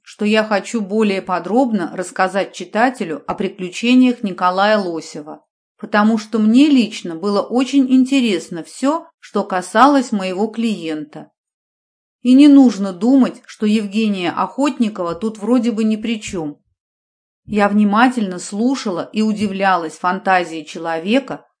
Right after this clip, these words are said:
который сумел организовать необычный бизнес, о котором речь впереди.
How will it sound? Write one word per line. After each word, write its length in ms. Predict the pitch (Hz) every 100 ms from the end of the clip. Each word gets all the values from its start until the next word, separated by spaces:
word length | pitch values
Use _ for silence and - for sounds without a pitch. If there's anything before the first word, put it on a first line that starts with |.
| _ -
который 440 | 190 190 214 202
сумел 480 | - 202 196 220 214
организовать 880 | 180 180 185 175 175 165 196 240 214
необычный 680 | 175 160 185 165 170 156
бизнес, 460 | 151 226 254 196 147 -
о 80 | 170
котором 560 | 165 156 220 262 240
речь 280 | 180 190 -
впереди. 720 | - 196 190 180 151 139 -